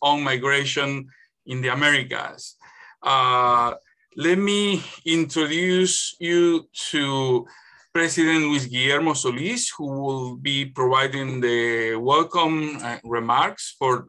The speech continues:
for our conference. Luis Guillermo Solis Rivera served as president of Costa Rica from twenty fourteen to twenty eighteen. He's currently the interim director of the Kimberly Green Latin American Caribbean Center at Florida International University.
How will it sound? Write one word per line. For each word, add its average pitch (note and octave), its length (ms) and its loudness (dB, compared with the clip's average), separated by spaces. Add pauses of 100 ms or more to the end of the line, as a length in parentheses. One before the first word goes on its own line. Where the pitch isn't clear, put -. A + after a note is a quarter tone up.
(140)
for B2 240 -2
our A2+ 240 2
conference. G3+ 760 -2 (600)
Luis D3 140 -2
Guillermo F#3 420 4
Solis F#3 440 0
Rivera D#3+ 560 4
served E3 480 0
as C#3+ 280 0
president D#3 840 -2
of - 280 -6
Costa C3+ 300 -4
Rica D#3 420 0
from C3 420 0 (440)
twenty E3 240 0
fourteen E3 720 0
to C#3+ 140 -14
twenty C#3+ 500 -4
eighteen. C3 760 -4 (580)
He's E3 120 0
currently G#3 560 2
the D#3+ 180 2
interim F#3+ 380 2
director E3 500 2
of C#3+ 60 -6
the C3 80 -2
Kimberly F#3 420 2
Green E3 220 4
Latin D#3+ 260 -2
American C#3+ 460 -2
Caribbean B2+ 420 0
Center E3 480 0
at A#2+ 180 -2
Florida D3+ 320 4
International C3 720 -2
University. D3 800 -4